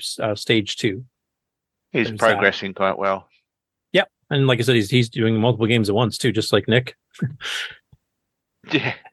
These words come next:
Speaker 1: Yeah.
Speaker 2: Well, that's
Speaker 1: And
Speaker 2: the
Speaker 1: here
Speaker 2: way you learn.
Speaker 1: Yeah, well, it also helps kickstart your brain. Like you were mentioning, like, a sleep can sometimes do it where you can spend hours trying to figure out a bug or some stupid routine you can't get working, and then you sleep on it, and then you wake up and like,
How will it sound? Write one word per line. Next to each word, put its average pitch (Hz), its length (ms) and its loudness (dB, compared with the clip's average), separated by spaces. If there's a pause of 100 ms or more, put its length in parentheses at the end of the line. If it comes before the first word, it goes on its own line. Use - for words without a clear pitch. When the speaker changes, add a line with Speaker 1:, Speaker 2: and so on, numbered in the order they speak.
(300)
Speaker 1:
Yeah. 147 160 2 (480)
Speaker 2:
Well, 131 140 0
that's 156 40 4
Speaker 1:
And 151 80 4
Speaker 2:
the 165 60 2
Speaker 1:
here 220 80 4
Speaker 2:
way 226 80 2
you 113 160 0
learn. 127 340 2 (920)
Speaker 1:
Yeah, 214 260 4
well, 202 260 4
it 196 200 4
also 220 280 4
helps 185 360 0
kickstart 156 440 0
your 139 100 4
brain. 156 180 2
Like 120 140 2
you 147 60 4
were 143 60 4
mentioning, 139 320 2
like, 110 120 4
a 113 60 6
sleep 185 360 2
can 170 160 2
sometimes 160 480 2
do 156 100 4
it 170 140 2
where 143 120 4
you 127 140 2
can 127 140 2
spend 143 340 0
hours 135 300 4
trying 135 160 2
to 120 60 4
figure 139 220 2
out 135 60 4
a 120 40 2
bug 123 300 2
or 113 160 4
some 120 280 -2
stupid 131 420 -2
routine 120 400 2
you 127 80 0
can't 123 220 0
get 143 120 2
working, 127 320 2
and 120 80 4
then 117 120 4
you 110 60 2
sleep 131 280 0
on 127 160 4
it, 123 40 4
and 113 100 2
then 120 80 4
you 120 100 4
wake 123 180 2
up 127 160 2
and 120 80 2
like, 104 160 2